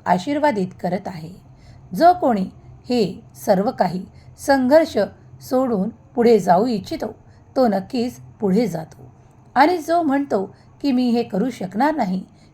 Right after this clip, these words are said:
तेव्हा आत्मविश्वास कमी होतो. तेव्हा तुम्हाला ठरवा की तुम्हाला पुढे जायचे आहे का, देवाचा हात धरायचा आहे का, मग निश्चिंतपणे पुढे जा. स्वामी तुम्हाला हात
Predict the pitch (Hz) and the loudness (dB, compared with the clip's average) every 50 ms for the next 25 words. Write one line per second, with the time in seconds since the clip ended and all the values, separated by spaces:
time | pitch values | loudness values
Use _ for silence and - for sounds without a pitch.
0 | _ _ - 226 226 214 214 - - 170 - - 269 269 277 240 208 180 - - | _ _ 2 4 4 6 4 4 2 -2 -4 -4 -2 -2 -2 -2 -4 -6 -6 -6
1 | 185 170 175 180 180 - - - 180 190 240 247 185 175 160 - - - - - | -4 -2 -2 -4 -4 -8 -6 -4 -2 0 0 0 -2 -4 -6 -8 -14 -20 -20 -20
2 | - _ - _ - - _ _ - - 302 330 320 349 349 349 349 311 302 311 | -20 _ -20 _ -20 -20 _ _ -4 0 0 4 6 6 6 6 2 0 2 4
3 | 277 240 226 262 - - 220 202 190 180 196 214 185 165 185 - - _ _ _ | 4 4 4 2 -2 -6 -6 -4 0 2 4 4 4 2 0 -6 -16 _ _ _
4 | _ _ 277 247 - 226 214 202 202 190 208 233 226 - 202 180 214 - 208 185 | _ _ -12 -8 -6 -4 -4 -4 -2 -2 -4 -4 -4 -4 -2 -2 0 -2 0 -2
5 | 208 170 165 160 - 269 247 220 214 220 196 - 190 180 185 190 185 - - _ | -2 -2 -2 -2 2 4 4 4 4 2 0 0 2 2 2 0 -4 -10 -20 _
6 | _ _ _ - 214 262 277 311 311 311 320 311 269 277 285 240 226 185 185 208 | _ _ _ 0 0 4 6 6 4 4 2 0 2 2 0 0 0 -2 2 4
7 | 214 240 277 - - 277 240 226 220 214 214 - 202 190 185 185 - - _ _ | 4 4 4 2 2 2 2 2 0 -2 -2 0 0 0 0 -2 -6 -14 _ _
8 | _ _ _ - 220 247 247 226 240 233 - - - - - 226 233 247 196 - | _ _ _ -2 2 4 6 6 4 2 -4 -16 -20 -10 -4 -2 -2 -2 -4 -4
9 | - 254 269 269 233 240 220 185 196 185 185 240 247 - - 185 185 214 220 165 | -6 -6 -6 -4 -2 -2 0 0 0 0 0 -2 -2 -4 -6 -2 0 0 0 -2
10 | 175 165 175 - - _ _ _ _ _ - _ - - 262 262 247 269 311 359 | -4 -8 -10 -12 -16 _ _ _ _ _ -20 _ -10 0 4 4 4 4 2 -2
11 | - 349 330 330 302 247 214 202 202 - _ _ _ _ _ _ - - 240 277 | -4 -4 -2 0 2 2 2 0 -2 -8 _ _ _ _ _ _ -6 0 2 2